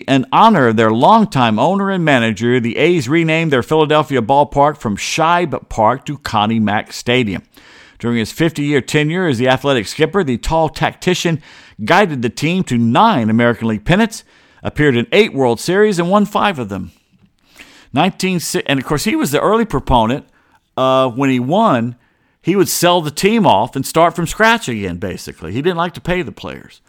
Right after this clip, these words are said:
Nineteen sixty-four, at the age of twenty-two, Cubs second baseman Ken Hubbs died when the Cessna one seventy-two plane he was piloting crashes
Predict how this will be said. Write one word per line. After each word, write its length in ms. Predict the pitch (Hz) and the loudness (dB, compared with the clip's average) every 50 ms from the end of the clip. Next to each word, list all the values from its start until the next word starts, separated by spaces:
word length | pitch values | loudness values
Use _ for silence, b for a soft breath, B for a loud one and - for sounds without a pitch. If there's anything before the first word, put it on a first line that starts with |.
| b b b b b b b b | b b b b b b b b
Nineteen 380 | b 127 151 185 - - 185 180 | b 0 0 0 0 -2 -2 -2
sixty-four, 640 | - - 190 185 - - 165 - - - 185 185 160 | 0 -2 -2 -2 -2 -4 -6 -6 -4 -2 2 2 2
at 60 | 131 | 2
the 100 | - 131 | 2 0
age 180 | 143 170 165 139 | 0 0 0 -2
of 100 | 127 - | -4 -8
twenty-two, 760 | - - 170 175 180 160 - - - - 180 160 135 143 139 | -6 -6 -4 -4 -4 -4 -6 -6 -2 0 2 2 2 0 -2
Cubs 300 | - - 165 165 160 - | -2 0 0 0 2 0
second 300 | - 180 170 151 156 151 | 0 0 0 0 0 0
baseman 340 | 143 156 151 - - 131 123 | 2 2 0 2 0 -2 -2
Ken 340 | - - - 180 185 185 170 | -2 0 0 0 2 2 2
Hubbs 420 | 135 147 156 143 139 131 117 107 | 2 2 4 4 2 2 -2 -8
died 520 | 90 - 143 147 156 151 156 160 160 131 b b b b b b b b b | -2 2 2 4 4 4 2 0 -2 -4 b b b b b b b b b
when 340 | 110 127 135 135 135 131 | -4 -2 0 0 0 0
the 360 | 127 135 135 131 131 117 113 120 | 0 0 0 0 -2 -2 -4 -6
Cessna 600 | - - - 180 185 190 - - 113 120 120 107 | -6 -4 0 0 0 0 0 -4 -6 -4 -4 -2
one 240 | 107 123 151 165 160 | -2 -2 -4 -4 -4
seventy-two 640 | - - 165 156 143 135 131 123 - - 156 147 123 | -4 -4 -4 -4 -2 -4 -6 -6 -6 -6 -6 -6 -6
plane 400 | - - 156 156 160 160 156 143 | -6 -6 -4 -4 -4 -4 -4 -4
he 80 | 131 | -4
was 140 | 110 104 101 | -6 -6 -8
piloting 520 | - - 147 156 156 156 151 - 156 151 135 | -6 -2 0 0 0 0 -4 -8 -8 -10 -8
crashes 520 | - - 151 143 151 - - 143 123 - | -4 -2 0 0 0 -2 -4 -6 -6 -8